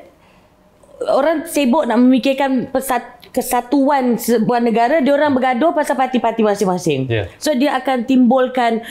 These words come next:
Speaker 1: uh, bangkitkan perbalahan antara keluarga, kawan,
Speaker 2: Betul.
Speaker 1: sampai tak bercakap, ya, satu sama lain. Kawan saya pernah dengar,
Speaker 2: Ya.
Speaker 1: kawan bertahun-tahun.
Speaker 2: Hmm.
Speaker 1: Tapi disebabkan,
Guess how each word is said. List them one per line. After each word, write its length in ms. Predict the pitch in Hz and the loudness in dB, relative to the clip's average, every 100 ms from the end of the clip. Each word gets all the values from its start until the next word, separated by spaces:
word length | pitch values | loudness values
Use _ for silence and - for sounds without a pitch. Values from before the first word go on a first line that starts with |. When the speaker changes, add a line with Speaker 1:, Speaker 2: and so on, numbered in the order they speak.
| - - | -12 -4
Speaker 1:
uh, 160 | 196 190 | -2 0
bangkitkan 480 | 233 240 254 247 | -2 -2 -2 -2
perbalahan 800 | 220 220 190 233 226 214 185 143 151 - - | -2 -2 0 0 -2 0 -2 -2 -6 -10 -6
antara 320 | 190 202 196 | -2 -2 -2
keluarga, 480 | 196 214 208 202 226 - - | 0 0 0 -2 -4 -6 -16
kawan, 800 | - 214 226 240 233 233 240 277 | -6 -2 0 0 0 0 0 -2
Speaker 2:
Betul. 320 | 269 104 - | -2 -4 -2
Speaker 1:
sampai 400 | 202 202 233 233 | -2 -2 -2 -2
tak 160 | 226 202 | 0 0
bercakap, 640 | 208 - 233 220 - 277 180 | 0 0 -4 -4 -4 -2 0
ya, 220 | 214 254 | 0 2
satu 240 | 220 233 | -2 0
sama 240 | 220 208 208 | 0 2 2
lain. 400 | 202 208 254 247 | 2 2 0 0
Kawan 320 | 208 214 214 | 0 0 -2
saya 100 | 208 | -4
pernah 220 | 214 202 | 0 0
dengar, 480 | 185 190 185 247 - - | 2 2 2 0 -4 -6
Speaker 2:
Ya. 240 | 110 101 | -4 -2
Speaker 1:
kawan 320 | 196 220 240 | 0 0 0
bertahun-tahun. 800 | 214 220 214 220 214 208 165 135 - - | -2 -2 0 0 0 0 0 -2 -8 -4
Speaker 2:
Hmm. 240 | 147 135 | 0 2
Speaker 1:
Tapi 320 | 110 98 240 | 0 0 0
disebabkan, 560 | 196 196 190 226 220 | 2 2 0 0 -2